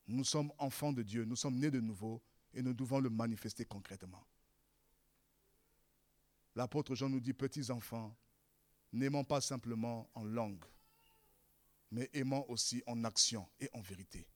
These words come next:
Manifestons notre amour par des œuvres, par des actes concrets, et notamment par de bonnes paroles. À Jésus-Christ seul soit la gloire,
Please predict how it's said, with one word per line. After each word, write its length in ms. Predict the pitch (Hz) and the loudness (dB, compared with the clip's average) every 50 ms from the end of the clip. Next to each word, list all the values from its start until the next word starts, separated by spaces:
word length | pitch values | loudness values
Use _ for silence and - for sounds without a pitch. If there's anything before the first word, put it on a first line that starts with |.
| _ _ _ _ _ _ _ _ _ _ _ _ _ _ _ - | _ _ _ _ _ _ _ _ _ _ _ _ _ _ _ 0
Manifestons 520 | 113 131 139 139 123 - 139 - - 147 | 0 2 2 2 2 0 0 2 2 2
notre 200 | 139 139 - 127 | 0 0 -2 -2
amour 240 | 120 120 127 127 117 | -2 0 0 0 0
par 160 | - 117 110 | 0 0 0
des 220 | 110 113 101 95 | 0 -2 0 0
œuvres, 240 | 123 131 120 90 - - | 0 0 0 0 -4 -4
par 160 | - - 98 | -2 -2 0
des 180 | 117 117 110 | 0 2 2
actes 180 | 131 120 - 120 | 2 2 0 -4
concrets, 440 | - - 104 98 - - 101 85 - _ _ _ _ _ _ _ _ _ _ _ | -6 -6 -8 -10 -10 -12 -12 -14 -16 _ _ _ _ _ _ _ _ _ _ _
et 120 | - 123 | -6 -2
notamment 400 | 123 123 127 120 127 123 123 123 | 0 0 0 2 2 2 2 2
par 160 | 117 - 104 95 | 0 0 -2 -2
de 60 | 98 | -2
bonnes 220 | 95 104 110 98 | -2 -4 -4 -6
paroles. 320 | 92 - 87 90 87 85 - _ _ _ _ _ _ _ _ _ _ _ _ _ _ _ _ _ _ _ _ _ _ _ | -8 -12 -14 -14 -14 -16 -16 _ _ _ _ _ _ _ _ _ _ _ _ _ _ _ _ _ _ _ _ _ _ _
À 100 | - - | -8 -6
Jésus-Christ 520 | 107 113 123 110 131 127 - 127 117 - 107 | -4 -4 -2 -2 -2 -2 -2 -4 -6 -4 -4
seul 180 | - - 110 101 | -2 -2 0 0
soit 160 | - 110 98 | 0 0 0
la 80 | 95 | 0
gloire, 340 | 90 92 92 92 90 90 95 | 0 -2 -2 -2 -2 -4 -6